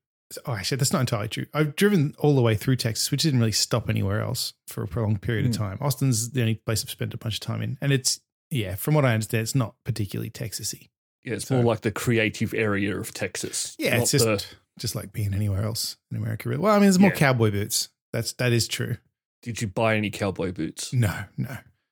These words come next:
Speaker 1: I can't. I, I don't think I could pull that off.
Speaker 2: You just gotta commit. That's all you gotta do.
Speaker 1: Yeah,
Speaker 2: To make
Speaker 1: yeah.
Speaker 2: something work, just commit. This
Speaker 1: Yeah.
Speaker 2: is the new style, Matt in boots.
Speaker 1: Matt in boot. I do. I mean, I have boots, just not that kind of boot.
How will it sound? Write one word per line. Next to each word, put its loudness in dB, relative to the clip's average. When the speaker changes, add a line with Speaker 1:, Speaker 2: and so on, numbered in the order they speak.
Speaker 1:
I -2
can't. -2
I, -8
I -6
don't 0
think -2
I -6
could -8
pull -8
that -6
off. -10
Speaker 2:
You -6
just -6
gotta 2
commit. 2
That's -8
all 0
you 4
gotta 2
do. 4
Speaker 1:
Yeah, 6
Speaker 2:
To -12
make 6
Speaker 1:
yeah. 6
Speaker 2:
something 0
work, 2
just -2
commit. 2
This -4
Speaker 1:
Yeah. 4
Speaker 2:
is 2
the 2
new 6
style, 2
Matt -2
in 0
boots. -2
Speaker 1:
Matt -2
in 2
boot. -4
I 0
do. 0
I 4
mean, 4
I -2
have 0
boots, -2
just -2
not -2
that -4
kind -2
of -12
boot. -12